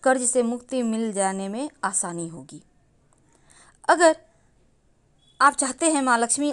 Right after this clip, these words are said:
आपके घर में आ जाए, धन की मुश्किलें दूर हो जाए, आर्थिक रूप से परेशानियां समाप्त हो, तो जन्माष्टमी के दिन शंख में दूध भरकर कान्हा जी को चढ़ाएं।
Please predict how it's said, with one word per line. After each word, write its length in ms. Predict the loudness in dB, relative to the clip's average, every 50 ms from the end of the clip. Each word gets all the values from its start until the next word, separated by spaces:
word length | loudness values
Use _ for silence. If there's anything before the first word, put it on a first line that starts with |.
| 2
आपके 320 | 2 2 2 0 -2 -4 -4
घर 300 | -4 -6 -2 0 0 0
में 120 | 0 0
आ 120 | 0 0 0
जाए, 260 | 0 0 -2 -2 -2 -6 _ _ -6
धन 200 | -4 -2 -2 -2
की 120 | -2 -2
मुश्किलें 520 | -2 -2 -2 -2 -4 -2 -2 0 0 0 0
दूर 180 | -2 -2 0
हो 100 | 0 0
जाए, 280 | 0 2 2 2 0 2 2
आर्थिक 360 | 4 4 4 2 -2 -4 -2
रूप 160 | -2 -6 -6 -4
से 160 | -2 -2 -2
परेशानियां 560 | -2 0 0 0 2 2 0 0 0 -2 -2
समाप्त 440 | -2 -2 -2 0 0 0 0 2 4
हो, 120 | 4 4 4 4 -2 -20 -20 -18 -10 -2 0
तो 80 | 0
जन्माष्टमी 640 | 4 6 6 6 6 6 4 4 2 0 -2 -2 -2
के 140 | 0 -2 0
दिन 240 | 0 0 -2 -2 -4 _ -16 _ _ -4
शंख 420 | 0 2 4 6 6 6 6 4 0
में 280 | 0 0 0 -2 -2
दूध 220 | -2 -2 -2 -2 2
भरकर 400 | 4 4 4 4 4 2 2 2
कान्हा 360 | 0 0 2 2 4 4 4
जी 160 | 2 2 -2 -2
को 140 | 0 0 0
चढ़ाएं। 400 | 2 0 0 2 2 2 2